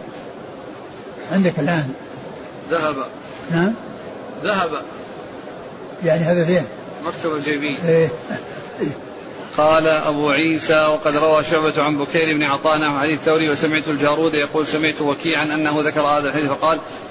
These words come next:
Speaker 2: 'هذا الحديث أم المناسك'".
Speaker 1: يعني إذا كان هذا المقصود الشرف
Speaker 2: قبله
Speaker 1: نعم.
Speaker 2: سفيان بن عيينة قال: "وهذا أجود حديث رواه سفيان الثوري". أجود حديث رواه سفيان الثوري.
Speaker 1: إيه، لكن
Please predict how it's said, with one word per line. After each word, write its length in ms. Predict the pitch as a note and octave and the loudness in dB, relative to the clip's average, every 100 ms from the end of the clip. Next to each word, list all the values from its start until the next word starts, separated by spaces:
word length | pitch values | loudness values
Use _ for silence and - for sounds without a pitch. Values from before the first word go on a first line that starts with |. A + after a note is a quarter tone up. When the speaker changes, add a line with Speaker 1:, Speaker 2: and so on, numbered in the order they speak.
| - | 0
Speaker 2:
'هذا 220 | D#3 D#3 | 2 2
الحديث 300 | C#3 D3 D3+ - | 0 0 -2 -2
أم 240 | D#3+ E3 E3+ | 0 2 2
المناسك'". 540 | E3+ D#3 D3+ C#3 A#2+ - - - - - - - - - - - - - - - - | 2 2 0 -2 -6 -10 -12 -12 -14 -14 -14 -14 -14 -14 -14 -14 -14 -14 -14 -14 -6
Speaker 1:
يعني 240 | C#3+ F3 F#3 | 0 2 4
إذا 120 | F3 | 4
كان 280 | F3 G3+ F#3+ | 4 2 2
هذا 360 | E3+ F3 E3+ | 2 4 4
المقصود 420 | D#3+ D#3 - G3 D#3+ | 2 -2 2 2 2
الشرف 420 | - F#3 F3+ D3+ - - - - - - | 0 0 2 0 -4 -14 -14 -14 -14 -4
Speaker 2:
قبله 560 | D3 D#3 D3+ D3 E3 F3 - - - - F3+ | -2 2 2 4 2 0 -8 -14 -14 -6 0
Speaker 1:
نعم. 100 | E3+ | 2
Speaker 2:
سفيان 360 | C#3+ D#3+ D#3 | 2 2 2
بن 80 | C#3+ | 2
عيينة 240 | C#3 D#3 | 2 2
قال: 200 | C#3+ D3 | 2 2
"وهذا 520 | D3 C#3+ D#3+ E3 D3+ C#3 | 2 2 4 2 2 0
أجود 540 | F3+ E3+ D3+ E3 E3 D3 | 0 0 2 2 2 2
حديث 440 | D3+ D3+ F3+ F3+ | 2 2 0 0
رواه 340 | E3+ D3 D#3+ | 0 2 2
سفيان 280 | D3 C3+ D3+ | 2 -2 -2
الثوري". 380 | C#3+ D3+ C3+ A#2+ - - - - - - - - - - - | -2 -2 -2 -4 -10 -14 -16 -16 -14 -16 -16 -16 -16 -8 -4
أجود 440 | E3+ D3+ D#3 C#3+ C3+ | -4 -2 -4 -4 -4
حديث 540 | C#3+ D#3 E3+ F3+ F#3 | -2 -2 -2 -4 -4
رواه 340 | D3+ D3 D#3+ D3+ | -2 2 2 0
سفيان 340 | - D#3 D#3+ | -4 -2 -2
الثوري. 320 | C#3 C#3+ B2+ - | -4 -8 -8 -6
Speaker 1:
إيه، 340 | C4 B2 C#3+ E3 | -4 -2 0 0
لكن 420 | E3+ E3 E3 | 2 0 2